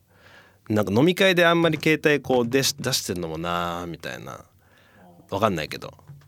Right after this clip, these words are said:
まあ置きゃいいんだろうけど。っていう癖で、運転中も俺お股に財布と携帯を入れちゃうの。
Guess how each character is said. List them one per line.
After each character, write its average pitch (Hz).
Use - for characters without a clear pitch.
ま 107
あ 110
置 156
き 165
ゃ 220
い 180
い 170
ん 165
だ 117
ろ 107
う 92
け -
ど。 -
っ -
て 262
い 262
う 247
癖 -
で、 92
運 277
転 269
中 262
も 247
俺 151
お 160
股 226
に 160
財 151
布 143
と 135
携 147
帯 139
を -
入 123
れ 151
ち 151
ゃ 147
う 131
の。 -